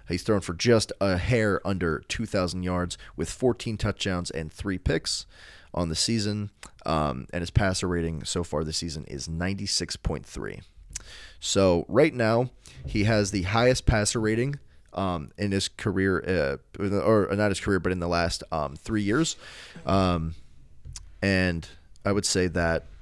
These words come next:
he, you know, the worst season he had would have to be la-, last season. Yeah, by, by far. Either his first season in the N F L where he's a rookie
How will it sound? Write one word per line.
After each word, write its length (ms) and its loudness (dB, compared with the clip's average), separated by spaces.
he, 460 0
you 140 -2
know, 160 -2
the 80 4
worst 260 4
season 260 0
he 160 2
had 340 4
would 100 4
have 220 6
to 60 -8
be 200 0
la-, 200 2
last 320 2
season. 320 -4
Yeah, 220 0
by, 120 0
by 120 0
far. 480 2
Either 300 2
his 140 2
first 280 6
season 280 4
in 60 0
the 80 2
N 80 4
F 140 2
L 100 6
where 120 4
he's 120 0
a 40 -4
rookie 360 0